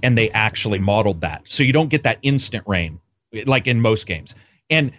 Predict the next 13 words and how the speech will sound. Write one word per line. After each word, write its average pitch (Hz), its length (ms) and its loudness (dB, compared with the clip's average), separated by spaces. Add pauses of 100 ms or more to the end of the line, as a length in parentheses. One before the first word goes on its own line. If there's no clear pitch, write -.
(160)
it's 156 200 -2
the 147 120 0
attention 160 400 -2
to 151 80 2
detail 123 400 -2
of 104 80 -4
the 98 80 0
little 104 340 0
things 135 400 0
that 110 140 -2
make 120 260 2
me 120 120 2
go, 98 420 2